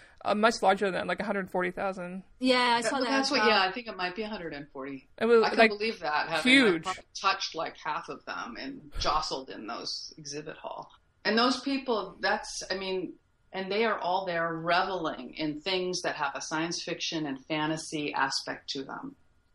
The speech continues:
Speaker 3: That's, I, I actually had an interesting conversation with Ellen Wright, who's the publicist at Orbit Books. And
Speaker 2: Yeah.
Speaker 3: she said, you know, 'cause the, the publishers, uh, bring, they have booths when they bring their, their science fiction, fantasy, horror lines with them. And she said, yeah, she goes,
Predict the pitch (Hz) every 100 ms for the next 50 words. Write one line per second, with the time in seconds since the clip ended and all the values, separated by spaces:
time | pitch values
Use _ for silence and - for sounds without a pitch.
0 | - 208 202 220 - 202 208 196 214 233
1 | 196 202 226 220 190 180 170 185 180 196
2 | 175 156 147 156 160 156 147 165 127 -
3 | 156 143 - 139 131 135 156 156 156 143
4 | - 143 - - 151 147 - 156 - -
5 | - - - - - 254 208 202 196 190
6 | 156 - 185 160 170 180 170 160 151 160
7 | 196 202 190 175 156 - - - - _
8 | _ 160 151 165 151 139 151 156 151 156
9 | 151 160 - 151 139 135 143 139 139 139
10 | - 139 120 - - - 143 - - 175
11 | 175 156 151 156 151 139 147 143 131 131
12 | 143 - 151 - 123 123 - - - -
13 | 185 262 254 233 262 262 269 269 247 214